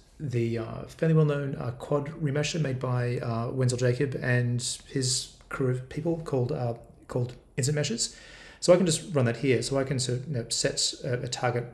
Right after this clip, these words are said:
a target count. So let me say, like, uh, fourteen thousand polygons and go remesh, and it does not a bad job. You know, it's not brilliant, but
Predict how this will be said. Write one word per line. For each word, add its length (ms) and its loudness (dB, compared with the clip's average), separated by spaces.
a 40 -20
target 320 -2
count. 340 -6
So 100 -4
let 280 -4
me 100 -4
say, 180 -4
like, 200 -4
uh, 200 -8
fourteen 240 0
thousand 440 -2
polygons 440 -4
and 80 -4
go 100 -2
remesh, 540 -4
and 160 -4
it 80 -6
does 420 2
not 80 -6
a 40 -4
bad 160 2
job. 380 -2
You 60 -6
know, 160 -4
it's 100 -18
not 120 0
brilliant, 340 0
but 240 -4